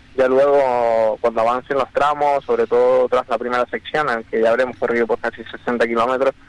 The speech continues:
pues ya la clasificación estará más o menos definida y nos tomaremos la segunda parte del rally, pues, eh, con otra mentalidad seguramente, pero bueno, de, a día de hoy, eh, preparar el rally para intentar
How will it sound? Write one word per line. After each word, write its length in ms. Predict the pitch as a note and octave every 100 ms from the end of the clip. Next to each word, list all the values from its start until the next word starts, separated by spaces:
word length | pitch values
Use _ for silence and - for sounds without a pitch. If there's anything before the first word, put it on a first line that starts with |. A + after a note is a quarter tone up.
| - - - - -
pues 200 | B2+ A#2
ya 800 | A#2+ B2 B2+ B2+ B2+ B2 A2 - E2+
la 100 | B2+
clasificación 600 | B2+ B2+ C3 - C3 C#3+ C#3+
estará 260 | C#3+ C#3+
más 160 | C#3+ C#3
o 60 | D3
menos 220 | C#3+ C3+
definida 520 | C3 C3+ C3 C#3+ D#3+
y 360 | D3+ B2 A2+ G2
nos 160 | B2 A#2+
tomaremos 480 | C3 B2 B2 C3+ C3+
la 120 | C3+
segunda 280 | C3+ C3+ C3
parte 220 | C3 C3
del 120 | A#2+
rally, 220 | A#2+ C3
pues, 200 | C3+ C3 - - - - - -
eh, 480 | B2+ A#2+ A2+ A2 A2+
con 100 | B2
otra 200 | C3 C#3
mentalidad 680 | C3+ B2+ A#2+ C#3 C3 A#2 A#2
seguramente, 480 | B2 A#2+ A#2+ A#2+ A2
pero 160 | A2+
bueno, 200 | A2+ A2+ A2+ -
de, 360 | A#2+ A2+ F2+ D#2 D#2+ -
a 240 | - A#2+ B2+
día 180 | E3
de 120 | D#3+ D#3+
hoy, 200 | G3 G#3+
eh, 380 | D#3+ B2+ A2+ A2+ -
preparar 380 | - A#2+ A#2+ A#2+
el 120 | B2
rally 560 | C3+ C3 C3+ B2+ A#2 A#2
para 240 | B2 A#2+
intentar 400 | A#2+ A#2+ B2 A#2+